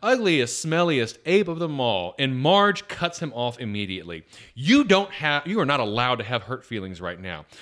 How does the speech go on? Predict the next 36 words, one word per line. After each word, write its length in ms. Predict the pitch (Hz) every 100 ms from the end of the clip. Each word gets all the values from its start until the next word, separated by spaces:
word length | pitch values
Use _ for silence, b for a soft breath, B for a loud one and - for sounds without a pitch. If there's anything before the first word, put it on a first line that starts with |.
| B
There's 200 | 185 285
a 60 | 269
little 240 | 170 175
girl 260 | 135 131 127
upstairs 420 | 110 - 110 107
who 120 | 110
needs 420 | 98 110 160 151 127
you. 200 | 131 117
Her 120 | 101
confidence 560 | - 226 262 247 208 156
in 80 |
her 100 | 123
father 340 | 104 147 143 107
is 80 | 107
shaken, 480 | - 208 202 185 175 B B 139
and 320 | 120 104 113
no 380 | 170 240 277 294
little 400 | 233 208 240 233
girl 420 | 165 160 185 190
can 180 | 185 160
be 160 | 127 107
happy 380 | - 196 196
unless 320 | 135 113 151 180
she 200 | - 135
has 260 | 110 90
faith 480 | - - 165 185 175 -
in 240 | 151 160
her 400 | 131 127 131 139
daddy." 640 | 120 98 107 107 90 67 - B B B B B B B B B B -
I 80 | 156
think 220 | 302 277
really 160 | 202
what 140 | 147 123
we 80 | 120
see 260 | - 113
here 360 | 92 92 76 71